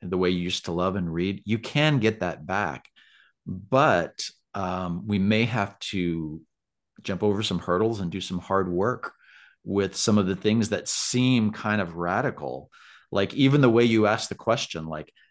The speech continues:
"Whoa, what are you talking about giving up my phone for a few we-," like, that's not even, you, people's eyes get real wide and go, "I can't do that." I think it kind of proves the issue that we're talking about,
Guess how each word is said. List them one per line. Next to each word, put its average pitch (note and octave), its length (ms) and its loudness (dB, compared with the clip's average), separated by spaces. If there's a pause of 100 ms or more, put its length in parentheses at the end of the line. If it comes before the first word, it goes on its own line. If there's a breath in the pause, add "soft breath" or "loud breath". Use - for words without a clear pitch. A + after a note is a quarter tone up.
(120)
"Whoa, A2+ 300 2
what F#2 440 2
are A#2 60 2
you A2+ 120 2
talking A2 420 -4
about D#2+ 400 -2
giving F2+ 300 -4
up F2 180 -6
my D#2 120 -4
phone E2 420 -2
for D#2 420 -4
a F2 100 -6
few F2+ 240 -2
we-," F2 180 -4
like, F#2 240 -2
that's - 360 -2
not A2 240 0
even, G#2+ 360 -2
you, G#2+ 240 -4
people's A#2+ 320 -4
eyes A#2 340 0
get G#2 200 -4
real G#2+ 160 0
wide A#2+ 300 0
and G2+ 100 -8
go, E2+ 140 -12
"I F#2+ 100 -8
can't G2 480 -4
do A#2+ 200 0
that." C#2 260 -4 (680 soft breath)
I B2 100 -6
think - 220 -4
it - 160 -4
kind - 240 -2
of - 120 -2
proves A#2 760 2 (260)
the A#2 180 4
issue C3 260 2
that A2 180 0
we're G#2+ 140 0
talking E3 420 -4
about, - 280 -14